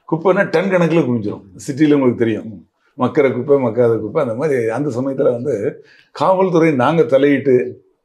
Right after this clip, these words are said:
அந்த பழைய ஆட்கள் வேலை செஞ்சவங்க அவங்க எல்லாம் கூப்பிட்டு நாங்க organize பண்ணி அதெல்லாம் எடுத்து கிளியர் பண்ணி, ஏன்னா பொதுமக்களுக்கு உதவி செய்யணுங்கிற நோக்கத்தை நாங்க செஞ்சோம்.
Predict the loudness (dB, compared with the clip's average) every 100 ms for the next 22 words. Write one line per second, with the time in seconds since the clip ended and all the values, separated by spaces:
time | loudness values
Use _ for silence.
0 | _ _ -4 0 2 4 4 4 4 2
1 | 2 4 2 0 0 2 0 0 0 0
2 | 0 -2 -6 -2 -4 -4 -16 _ _ _
3 | -2 0 2 2 2 2 2 0 -2 2
4 | 2 2 2 0 0 -2 0 -2 0 -2
5 | 0 2 2 2 2 2 2 2 0 -2
6 | 0 -2 -2 -2 -8 -10 -14 -18 -16 -18